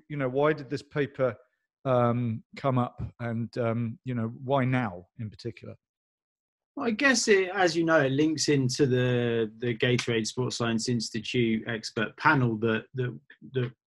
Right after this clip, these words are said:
Speaker 2: um, I went across to, to Texas and, and talked to, to the group about a year or so ago now.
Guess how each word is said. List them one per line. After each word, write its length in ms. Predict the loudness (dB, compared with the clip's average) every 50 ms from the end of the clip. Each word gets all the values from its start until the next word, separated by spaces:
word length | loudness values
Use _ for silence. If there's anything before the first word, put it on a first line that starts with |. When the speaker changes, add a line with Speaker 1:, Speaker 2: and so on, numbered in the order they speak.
| -4 -2
Speaker 2:
um, 240 | -2 0 0 0 0
I 40 | 0
went 200 | 0 -2 -2 -4
across 340 | -2 -2 0 -2 -2 -2 -4
to, 160 | -6 -8 -8 -10 -12
to 100 | -14 -12
Texas 580 | -6 -4 -4 -4 -4 -6 -10 -10 -10 -8 -4 -4
and, 160 | -4 -4 -2
and 180 | -4 -6 -6
talked 280 | -4 -4 -4 -4 -4 -8
to, 120 | -14 -16 -10
to 120 | -8 -2 0
the 120 | 0 0
group 300 | 2 2 0 0 0 -4
about 380 | -4 -2 -2 0 0 -2 -4 -8 _ _ -20 -20 -20 -20 -20 -20 -20 _ _ _ -10
a 80 | -6 -2
year 260 | 0 0 2 2 2
or 60 | 0
so 180 | -2 -2 -4 -4
ago 300 | -4 -2 -2 -2 -2 0
now. 480 | 0 2 2 2 0 -2 -4 -8 -12